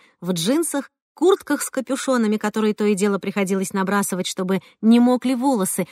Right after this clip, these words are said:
от мгновенно тающего снега. В этот второй день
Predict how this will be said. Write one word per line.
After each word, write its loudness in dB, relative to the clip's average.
от -6
мгновенно 2
тающего -4
снега. -4
В -6
этот 0
второй -2
день 2